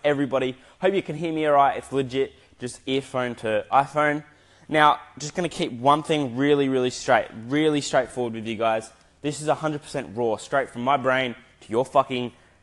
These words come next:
car, if you're driving to work on the highway, to your earphones, whatever it is. It's raw. If I mess up my words, if I mumble, if I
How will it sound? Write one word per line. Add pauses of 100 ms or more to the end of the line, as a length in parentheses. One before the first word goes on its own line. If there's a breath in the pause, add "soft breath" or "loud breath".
(140 soft breath)
car,
if
you're
driving
to
work
on
the
highway,
to
your
earphones,
whatever
it
is. (420 soft breath)
It's
raw.
If
I
mess
up
my
words,
if
I
mumble,
if
I